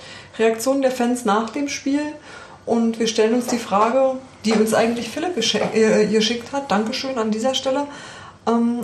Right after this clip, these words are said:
ob sich einfach das Anspruchsdenken verändert hat, die Anspruchshaltung, dass man da so auf diese Art und Weise reagiert. Wir, ähm, sprechen über den Drachenboot Cup, bei dem die Mannschaft, ähm, am Tag nach dem Spiel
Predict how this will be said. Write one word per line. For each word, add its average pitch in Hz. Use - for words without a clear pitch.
ob 226
sich 254
einfach 220
das 220
Anspruchsdenken 202
verändert 202
hat, 196
die 214
Anspruchshaltung, 214
dass 202
man 202
da 190
so 196
auf 190
diese 240
Art 202
und 208
Weise 202
reagiert. 202
Wir, 208
ähm, 202
sprechen 220
über 190
den 190
Drachenboot 262
Cup, 302
bei 214
dem 208
die 202
Mannschaft, 233
ähm, 240
am 208
Tag 202
nach 214
dem 277
Spiel 269